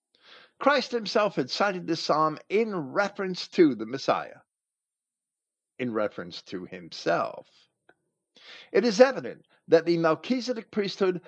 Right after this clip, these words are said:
was the original priesthood of our Adamic race, and Abraham tithed to a priest called Melchizedek.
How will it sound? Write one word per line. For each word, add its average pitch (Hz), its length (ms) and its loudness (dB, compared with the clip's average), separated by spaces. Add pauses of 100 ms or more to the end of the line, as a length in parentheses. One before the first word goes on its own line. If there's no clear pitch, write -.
(160)
was 151 260 10
the 156 240 2
original 262 540 2
priesthood 127 540 0
of 127 120 -4
our 101 380 2
Adamic 104 500 -6
race, - 600 0 (440)
and 170 300 4 (100)
Abraham 247 600 4
tithed 135 960 -4 (300)
to 180 160 10
a 165 60 2
priest 160 520 -2
called 123 440 6
Melchizedek. 120 1080 -4